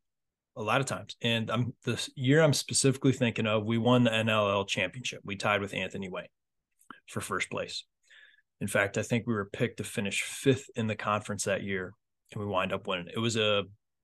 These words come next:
big deal. Like, kids just overachieved, bought in, system, everything was awesome.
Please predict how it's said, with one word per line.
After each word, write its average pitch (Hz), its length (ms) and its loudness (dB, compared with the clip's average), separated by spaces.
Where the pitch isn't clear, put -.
big 143 240 8
deal. 120 280 2
Like, 98 300 0
kids 127 300 2
just 110 300 -4
overachieved, 110 760 2
bought 104 300 6
in, 101 480 0
system, 101 580 -2
everything 95 400 -4
was 90 120 -8
awesome. 87 320 -4